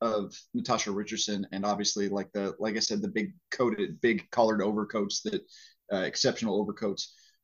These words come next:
The way they are, the, the, the twins are dressed is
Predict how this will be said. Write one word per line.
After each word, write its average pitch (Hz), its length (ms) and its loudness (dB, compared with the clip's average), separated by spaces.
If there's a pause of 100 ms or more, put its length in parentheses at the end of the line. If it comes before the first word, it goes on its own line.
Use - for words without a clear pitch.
(120)
The 147 160 6
way 170 360 8
they 220 220 6
are, 135 480 6 (320)
the, 120 320 2 (100)
the, 113 280 4 (100)
the 120 80 -2
twins 139 340 4
are 110 160 4
dressed 110 760 0 (200)
is 131 560 6